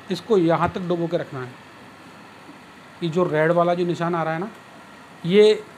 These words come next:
यहाँ से सेट भी हो जाता है। ये यहाँ पे ऊपर जो बटन दिया हो रहा है, इसको घुमाते हैं तो यहाँ से टेम्प-, टेम्परेचर सेट कर सकते हो आप घुमा के, ठीक है।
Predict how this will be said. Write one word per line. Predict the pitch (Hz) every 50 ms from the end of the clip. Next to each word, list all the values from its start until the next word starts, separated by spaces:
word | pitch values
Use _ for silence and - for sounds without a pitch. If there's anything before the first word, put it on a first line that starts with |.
| - -
यहाँ | 180 180 190
से | 185 226 214
सेट | 202 - 190 185 190
भी | 185 196 214
हो | 196 170
जाता | 165 151 147 -
है। | 147 135 139 156 156
ये | 175
यहाँ | 180 180 175
पे | 180 196
ऊपर | 190 175 202 185
जो | 190
बटन | 180 160 156 175 190 190
दिया | 175 190 185
हो | 165
रहा | 156 180 220
है, | 247 240 - - - - 185
इसको | - - - 185
घुमाते | 151 151 147 151 160 151 190
हैं | 185 208 247 240 - - - - - - - -
तो | - 190
यहाँ | 170 165 160 170
से | 165 214 208
टेम्प-, | 208 - 208 190 190 180 - - 175 160
टेम्परेचर | - 185 180 175 185 180 220 202
सेट | - 190 185 175
कर | - 175 143
सकते | 139 - - - 160
हो | 143
आप | 131 123
घुमा | 127 131 131
के, | 120 135 127 123 - -
ठीक | - 214 214
है। | 220